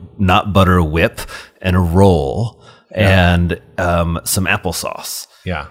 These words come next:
Speaker 2: pretty bad. Or
Speaker 1: And
Speaker 2: pancakes and
Speaker 1: yeah,
Speaker 2: syrup
Speaker 1: yeah,
Speaker 2: or
Speaker 1: just
Speaker 2: burger and
Speaker 1: n-,
Speaker 2: fries, just to
Speaker 1: not,
Speaker 2: stimulate their appetite.
Speaker 1: not what you would want for heart health.
Speaker 2: No. So how d-, how did you, as a psychiatrist trained in one of the top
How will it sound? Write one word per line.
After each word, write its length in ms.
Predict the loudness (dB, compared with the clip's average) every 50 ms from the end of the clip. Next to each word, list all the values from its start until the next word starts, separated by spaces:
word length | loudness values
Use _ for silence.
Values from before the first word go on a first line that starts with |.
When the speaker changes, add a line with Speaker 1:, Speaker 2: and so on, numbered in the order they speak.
| _ _
Speaker 2:
pretty 140 | -8 -6
bad. 280 | -6 -6 -6 -8 -10 -12 -16 _ -2
Or 100 | -2 0
Speaker 1:
And 80 | 2 4
Speaker 2:
pancakes 500 | 4 4 4 4 2 2 0 0 0 -2
and 80 | -4 -4
Speaker 1:
yeah, 60 | -4
Speaker 2:
syrup 380 | -6 -8 -10 -8 -6 -6 -2 2
Speaker 1:
yeah, 240 | 2 2 2 0
Speaker 2:
or 20 | 0
Speaker 1:
just 180 | 0 0 2
Speaker 2:
burger 160 | 2 2 2 0
and 80 | 0 0
Speaker 1:
n-, 60 | 0
Speaker 2:
fries, 260 | 2 2 2 2 -2
just 100 | -2 0
to 60 | 4 4
Speaker 1:
not, 280 | 4 6 4 4 2 0
Speaker 2:
stimulate 300 | -2 -2 -2 -2 -2 -2
their 120 | -2 -2
appetite. 160 | 0 2 4
Speaker 1:
not 260 | 4 6 6 6 6
what 200 | 6 4 4 2
you 80 | 2 2
would 120 | 4 4 4
want 300 | 4 4 4 2 2 0
for 120 | -2 -2 0
heart 240 | 2 2 2 2
health. 540 | 0 -6 -10 -10 -14 -18 -20 -20 -20 -20 -20 _
Speaker 2:
No. 300 | -10 -8 -8 -8 -8 -12 -16 -20 _ _ _
So 180 | _ 0 2 2
how 180 | 4 4 2 2
d-, 60 | 0
how 260 | -4 -4 -4 -4 -2 -2
did 160 | -2 -2 -2
you, 380 | -2 0 0 0 -2 -2 -4 -4
as 220 | -4 -4 -4 -4
a 20 | -6
psychiatrist 640 | -8 -10 -10 -6 -4 -4 -4 -4 -4 -6 -10 -10 -10
trained 280 | -6 -4 -4 -2 -4
in 180 | -4 -6 -6 -6
one 80 | -6 -4
of 60 | -4
the 60 | -6
top 400 | -8 -6 -2 -2 -2 -2 -4 -8